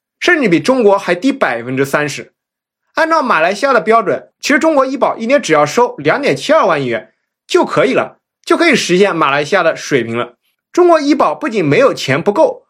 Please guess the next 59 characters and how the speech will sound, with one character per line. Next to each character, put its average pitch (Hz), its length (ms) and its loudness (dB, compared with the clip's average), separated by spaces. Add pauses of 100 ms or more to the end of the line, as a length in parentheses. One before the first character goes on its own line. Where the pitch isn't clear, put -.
(160)
还 156 160 -4
多 294 260 0
收 311 160 2
了 294 160 0
九 143 220 2
千 143 200 0
亿 143 40 0
元。 113 260 -4 (640)
中 339 160 2
国 339 100 4
医 294 120 2
保 254 140 0
从 - 180 -6
来 254 120 2
都 262 100 2
不 233 160 -2
是 240 240 0
缺 320 240 -2
钱 180 160 0
的 139 60 0
问 139 140 0
题， 117 240 -12 (280)
而 135 240 0
是 220 160 0
整 156 160 0
个 127 80 2
效 175 320 0
率 - 260 -10
太 156 200 -4
低 208 160 -6
了 220 120 2
的 117 120 -2
问 107 120 -6
题。 - 200 -18 (540)
那 349 200 2
是 262 140 -6
什 170 200 -4
么 151 100 -2
样 285 120 2
的 247 100 2
原 143 240 0
因 208 220 -4
造 233 160 0
成 175 100 -6
了 196 120 0
中 240 220 0
国 202 120 4
医 226 160 -2
保 - 320 -2
效 220 200 2
率 165 120 -4
过 160 220 0
低， 175 300 -8 (120)
花 262 160 0
了 233 80 2
三 254 240 0
万 247 160 0
多 175 100 -2
亿， 180 260 -6